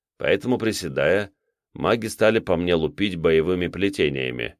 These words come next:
и лифт содрогался. Совсем страх потеряли. Я подполз к стене, активировал магический светильник и стал освещать стену. Внизу ничего, а выше? Ага.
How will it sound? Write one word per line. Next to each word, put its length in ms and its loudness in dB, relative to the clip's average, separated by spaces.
и 160 -4
лифт 300 0
содрогался. 920 0
Совсем 500 0
страх 360 0
потеряли. 600 -2
Я 160 4
подполз 580 2
к 80 -20
стене, 500 -2
активировал 800 2
магический 600 -4
светильник 800 -4
и 120 2
стал 280 2
освещать 480 -2
стену. 540 -6
Внизу 420 0
ничего, 580 -2
а 140 2
выше? 480 -2
Ага. 440 -2